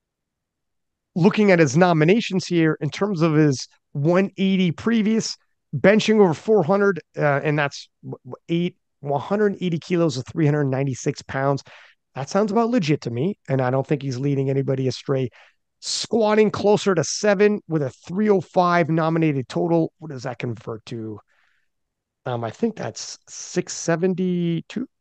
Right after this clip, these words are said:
if I'm not mistaken. Let me do my quick math here. Three oh five.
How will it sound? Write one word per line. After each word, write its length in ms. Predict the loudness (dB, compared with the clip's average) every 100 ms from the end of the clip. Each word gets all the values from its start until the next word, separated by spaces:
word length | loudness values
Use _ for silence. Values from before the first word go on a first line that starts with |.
| _ -14
if 140 | -4
I'm 140 | -2
not 220 | 0 -2 -6
mistaken. 600 | -8 -6 -6 -4 -4 -6
Let 120 | -10
me 260 | -12 -14 -12
do 120 | -12
my 180 | -10 -12 -12
quick 220 | -12 -10 -10
math 320 | -12 -12 -12
here. 240 | -10 -12
Three 280 | -14 -14 -12
oh 160 | -12 -14
five. 500 | -14 -8 -4 -4 -4